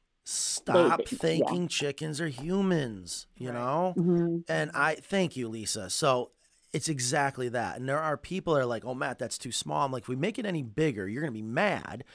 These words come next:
Speaker 1: because you're definitely gonna encourage two chickens in there. And that might be good in some situation, might be bad." You know what I mean? That's why I love our nest boxes where the dividers can be removable, because making a production coop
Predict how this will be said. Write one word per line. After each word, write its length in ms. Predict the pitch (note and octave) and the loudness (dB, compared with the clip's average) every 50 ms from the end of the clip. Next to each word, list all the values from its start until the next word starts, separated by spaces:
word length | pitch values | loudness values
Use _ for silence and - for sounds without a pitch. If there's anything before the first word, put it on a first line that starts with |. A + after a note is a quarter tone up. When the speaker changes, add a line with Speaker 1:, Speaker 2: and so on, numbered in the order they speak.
| - - | -20 -14
Speaker 1:
because 180 | - C#3 D3 A#2 | -6 -6 -4 -4
you're 80 | C3 A#2 | -4 -2
definitely 360 | G2 E3 F#3 F#3 - G#3+ F3+ | 2 4 4 4 4 0 0
gonna 100 | D#3 C#3 | 0 -2
encourage 420 | B2 - - C3 B2 G#2+ - - | -2 0 2 2 2 0 -4 -8
two 180 | - - A#3+ A3 | -4 -2 -2 0
chickens 480 | - - B2+ A2 - A2+ G#2+ G2 F2+ | 0 0 -2 -2 -2 -6 -8 -6 -6
in 140 | G#2+ G2+ F#2+ | -6 -6 -4
there. 80 | G#2 A#2 | -4 -2
And 100 | A#2+ C3 | -2 -2
that 120 | D#3+ E3 | 0 2
might 160 | F3 F#3 F3 | 2 2 2
be 80 | F#3 F#3 | 2 0
good 180 | C#3 G#3 G#3+ G#3 | 2 4 4 4
in 80 | G3+ | 4
some 140 | - F#3 D#3 | 0 -2 0
situation, 360 | - F#3+ - G3+ G#3+ F3 G3 | -2 0 0 0 -2 0 0
might 120 | G#3 G3 F#3+ | -2 -2 -2
be 60 | G3+ | -2
bad." 440 | E3+ - C3+ - - D#3 F2+ - - _ - - - - - | -2 0 2 4 4 4 2 0 -8 _ -20 -20 -20 -14 -6
You 80 | - D3 | -2 0
know 60 | D3+ | 0
what 60 | D3+ | 0
I 20 | |
mean? 160 | D#3+ E3+ D#3+ D3 | 0 0 0 0
That's 180 | F#3 G#3 - | 0 -2 0
why 160 | F#3 G#3 G#3 | 0 0 2
I 160 | F3 - D#3 D3 | 4 4 2 2
love 320 | C3 A#2+ A#2+ D#3 F3 D3+ | 4 4 6 6 6 6
our 140 | C3+ C#3+ C3+ | 6 4 4
nest 280 | B2 A2+ A#2+ A#2+ - | 4 0 -2 -2 0
boxes 380 | - D#3+ E3 F3 - F3+ E3+ C3 | 2 2 2 2 0 -4 -4 -2
where 100 | B2 C3+ | -2 -4
the 80 | A#2 A2+ | -4 -4
dividers 480 | G#2+ A2+ G2 A2+ C3 D#3+ D#3+ D#3+ B2+ | -8 -4 -2 0 2 2 2 0 -2
can 120 | - B2 A2 | -4 -6 -6
be 80 | A2+ | -6
removable, 680 | G#2+ G#2+ A2 A2+ B2 A2+ F#2+ G2 - B1+ G1+ - - _ _ _ - - - _ _ | -4 -4 -2 -2 -2 -2 -2 -6 -10 -10 -14 -14 -18 _ _ _ -20 -20 -20 _ _
because 480 | - D3 - - D3+ C#3 C3 A#2+ G#2 - - _ _ _ _ - - _ _ _ _ _ _ _ _ _ - | -4 -4 -2 2 2 2 2 2 -2 -6 -12 _ _ _ _ -20 -20 _ _ _ _ _ _ _ _ _ -10
making 460 | - C3+ C#3 D3+ G3+ G3 C#4+ D#4 D4 | -8 -2 0 0 0 0 0 0 0
a 60 | A3+ C#3 | 0 2
production 500 | D#3 D#3 D3+ D3+ C#3 - - C3 A#2 A2 | 2 4 6 6 4 4 2 -6 -6 -6
coop 240 | - A2 E2+ - | -6 -8 -8 -10